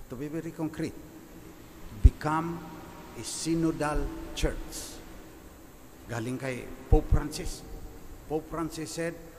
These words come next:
"You consult the people." A synodal church is a consultative church.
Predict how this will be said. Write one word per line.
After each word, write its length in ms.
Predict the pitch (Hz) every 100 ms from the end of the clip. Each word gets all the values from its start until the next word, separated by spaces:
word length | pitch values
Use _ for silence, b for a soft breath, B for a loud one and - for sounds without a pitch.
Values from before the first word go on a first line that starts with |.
| - -
"You 120 | 143
consult 560 | 151 160 151 170 160 156
the 60 |
people." 320 | 156 151 131 - - - - - - - - - -
A 40 |
synodal 520 | - 156 165 160 165 -
church 500 | 170 175 170 165 - - -
is 160 | -
a 80 | 127
consultative 800 | 135 123 - 165 160 139 160 117
church. 560 | - 151 156 - -